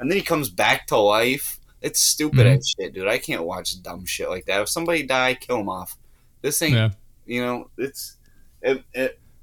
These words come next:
Speaker 1: it makes it so you're watching it and just like, "Oh, okay, whatever's gonna happen." Those weird <laughs> C G I'd. It's bizarre, dude.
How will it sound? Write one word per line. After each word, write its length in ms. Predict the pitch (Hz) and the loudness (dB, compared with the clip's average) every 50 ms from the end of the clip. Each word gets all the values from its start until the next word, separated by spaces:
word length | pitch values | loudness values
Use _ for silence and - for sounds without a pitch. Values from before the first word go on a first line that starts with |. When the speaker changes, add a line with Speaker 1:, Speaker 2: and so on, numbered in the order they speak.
| - - _ _ - | -20 -20 _ _ -2
Speaker 1:
it 80 | 127 135 | 0 0
makes 240 | 160 185 - - | 0 0 -2 -2
it 60 | 160 - | -4 -2
so 100 | - 165 | 0 2
you're 160 | 143 135 127 | 2 4 4
watching 340 | 127 127 123 - - 123 107 | 4 2 2 0 -2 -2 0
it 140 | 107 92 | 0 0
and 100 | 104 101 | -2 -2
just 200 | 98 104 101 - - | -4 -4 -4 -2 -2
like, 200 | 98 92 92 - | -2 -2 -4 -4
"Oh, 460 | - 95 98 98 95 95 95 92 90 92 98 | -4 -4 -2 -2 -2 -4 -4 -4 -4 -6 -6
okay, 320 | 95 - 95 92 92 92 | -8 -8 -8 -6 -6 -6
whatever's 460 | 92 92 95 95 95 92 92 92 87 90 | -6 -6 -6 -6 -6 -6 -8 -12 -12 -10
gonna 160 | 95 92 92 | -10 -8 -6
happen." 440 | 92 92 92 92 - - 98 98 - - - - - - - - 120 | -6 -6 -6 -8 -6 -6 -8 -8 -8 -14 -20 -20 -20 -20 -16 -10 -6
Those 180 | 117 110 98 | -6 -4 -4
weird 500 | 95 95 101 120 120 117 117 113 107 98 | -6 -4 -4 0 2 4 2 2 2 -4
<laughs> 80 | - - | -6 -6
C 160 | - 120 117 | -4 -6 -6
G 240 | 107 101 107 107 104 | -6 -6 -2 0 2
I'd. 600 | 104 104 104 104 104 104 104 104 104 98 101 - - - - - - - - - - - - - - - - - - - - - - - - - - | 2 2 2 2 2 2 0 0 -2 -6 -10 -18 -20 -20 -20 -20 -20 -20 -20 -20 -20 -20 -20 -20 -20 -20 -20 -20 -20 -20 -20 -20 -20 -20 -20 -20 -12
It's 80 | - - | -12 -12
bizarre, 480 | - - 95 87 87 87 87 87 85 87 | -10 -8 -8 -8 -8 -6 -8 -10 -10 -10
dude. 260 | 90 87 87 85 | -12 -12 -14 -14